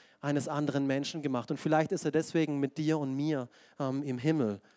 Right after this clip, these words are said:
So lasst es uns aus dieser Perspektive sehen und nicht, "Oh, die wollen meinen Geldbeutel." Ähm, zusammen erreichen wir mehr. Diese drei Punkte,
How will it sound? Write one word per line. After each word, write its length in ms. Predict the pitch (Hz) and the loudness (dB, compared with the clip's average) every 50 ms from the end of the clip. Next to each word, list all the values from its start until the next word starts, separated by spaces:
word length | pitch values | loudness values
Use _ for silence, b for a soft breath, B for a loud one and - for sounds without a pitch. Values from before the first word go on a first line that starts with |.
| b | b
So 80 | b 151 | b -4
lasst 220 | 156 160 165 - - | -4 -2 -2 -2 -2
es 140 | 196 - 196 | -2 0 2
uns 200 | 180 165 - 175 | 2 2 2 0
aus 160 | 156 127 - | -2 -4 -4
dieser 280 | - 151 156 170 180 | -4 -4 0 2 2
Perspektive 680 | - - - 151 147 - - - - - - 147 139 139 | 2 2 0 -2 -2 -2 -4 -6 -6 -4 -2 0 0 0
sehen 280 | 127 110 120 113 110 113 | 0 0 0 -2 0 -2
und 100 | 117 123 | -2 -2
nicht, 220 | 135 135 - - | -2 -4 -4 -2
"Oh, 160 | 139 147 147 139 | 0 0 0 0
die 140 | 131 120 | 0 -2
wollen 160 | 139 139 139 131 | -4 -6 -6 -6
meinen 160 | 135 127 120 | -10 -10 -8
Geldbeutel." 500 | 139 151 - 147 135 127 - 113 107 104 b b b b b b b | -8 -8 -8 -8 -8 -8 -8 -10 -12 -14 b b b b b b b
Ähm, 220 | 123 113 113 110 b b b b b | -14 -12 -14 -16 b b b b b
zusammen 640 | - - 151 127 147 190 - 185 175 156 131 120 - b b b b b b b _ _ _ - | -10 -8 -4 0 0 0 2 2 2 2 0 -2 -6 b b b b b b b _ _ _ -4
erreichen 680 | 143 135 127 127 131 147 156 147 - - 156 147 123 | -2 -2 0 2 2 2 0 0 -2 -2 -4 -4 -2
wir 340 | 123 131 127 127 123 127 131 - _ _ - | -2 0 0 0 -2 -4 -6 -10 _ _ -14
mehr. 560 | 120 117 110 117 120 123 127 123 113 107 104 _ _ _ _ _ _ _ _ _ _ _ _ - - - - | -10 -8 -6 -4 -4 -4 -4 -4 -6 -8 -12 _ _ _ _ _ _ _ _ _ _ _ _ -20 -20 -10 -2
Diese 180 | 156 165 160 165 | -2 0 0 2
drei 200 | 165 180 190 190 | 4 6 6 6
Punkte, 460 | - - 208 220 214 - 151 127 | 4 4 0 0 2 2 2 0